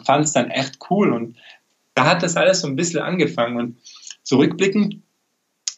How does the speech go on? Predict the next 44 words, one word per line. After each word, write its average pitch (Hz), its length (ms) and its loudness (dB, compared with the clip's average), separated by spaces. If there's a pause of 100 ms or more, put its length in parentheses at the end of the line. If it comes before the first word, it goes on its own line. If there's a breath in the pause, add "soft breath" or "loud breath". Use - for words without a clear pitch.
(100)
finde 165 180 0
ich's - 160 2
schade, 147 320 2
dass 147 220 -2
eigentlich 143 320 -4
zum 135 140 -6
Beispiel 131 300 -2
in 131 120 -8
Schulen 175 420 0
nicht 135 180 -4
viel 170 200 0
mehr 135 180 2
passiert. 131 500 0
Also 117 300 -8 (320 soft breath)
ich - 100 -20
bin 143 120 -2
in 139 60 0
eine 131 200 0
Handelsakademie 123 800 -4
gegangen. 120 500 -2 (380 soft breath)
Dort 131 160 0
lernst 143 340 2
du 131 80 -2
dann, 135 320 2
wenn 123 140 -2
du 127 80 -2
ein 131 100 -6
Unternehmen 135 480 0
gründen 160 460 2
willst, 156 360 2
dann 131 60 -4
musst 135 260 -4
du 143 40 0
erstmal 135 400 2
einen 123 160 -8
Businessplan 135 640 0
machen. 110 320 -4
Und - 160 -20
ein 120 100 -10
Businessplan 151 800 2 (320 soft breath)
hat 131 260 -4
gefühlt 135 380 -4
zweihundert 139 500 0
Seiten. 139 640 0